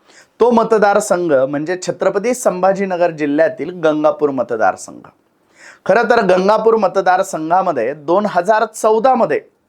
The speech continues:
प्रशांत बंब नावाचा एक तरुण हा गावोगावी फिरतो, वेगवेगळ्या मंदिरांमध्ये मदत करतो, गावातील लोकांशी आपुलकीने बोलतो आणि या गावामध्ये प्रस्थापित असणाऱ्या सत्तेला उधळवत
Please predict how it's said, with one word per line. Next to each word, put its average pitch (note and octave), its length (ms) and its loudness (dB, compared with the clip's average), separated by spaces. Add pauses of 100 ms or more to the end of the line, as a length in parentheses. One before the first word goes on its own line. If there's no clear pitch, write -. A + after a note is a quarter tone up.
(480)
प्रशांत A3+ 440 0
बंब A3+ 320 0
नावाचा G#3+ 580 2
एक F#3+ 220 0 (100)
तरुण D#3 300 0 (960)
हा G3 160 2
गावोगावी G3 680 2
फिरतो, F#3+ 400 -2 (720)
वेगवेगळ्या G3+ 600 2
मंदिरांमध्ये G3 760 0
मदत G3 380 -2
करतो, G3 300 -4 (560)
गावातील G3 520 2
लोकांशी G3 520 0
आपुलकीने G3+ 540 -2
बोलतो G3 560 -2 (320)
आणि A3+ 200 2 (200)
या A#3 300 4
गावामध्ये G#3+ 680 2
प्रस्थापित C4 920 -4 (100)
असणाऱ्या A3 640 0
सत्तेला A#3+ 640 0
उधळवत F#3 600 0